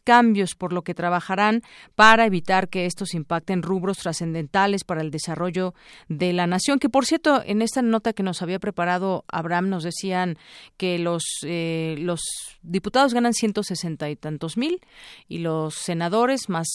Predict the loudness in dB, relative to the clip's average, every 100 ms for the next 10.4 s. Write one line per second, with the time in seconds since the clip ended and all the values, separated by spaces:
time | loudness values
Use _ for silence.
0 | -6 -2 -2 0 -2 0 -2 0 -2 -2
1 | -4 -4 -4 0 2 2 0 -10 -20 -12
2 | 2 6 6 6 2 -4 -2 4 6 6
3 | 4 0 -2 0 2 4 4 2 2 4
4 | 4 4 4 4 2 0 -2 -2 2 4
5 | 4 2 2 8 8 8 2 0 0 -2
6 | -4 -8 -6 -6 -6 -6 -6 -6 -4 -4
7 | -2 -2 -2 -2 -2 6 8 8 4 2
8 | -2 -12 -20 -6 -4 0 2 2 2 2
9 | 2 0 -2 -2 -4 -2 -2 -4 -6 -2
10 | -2 0 -2 -6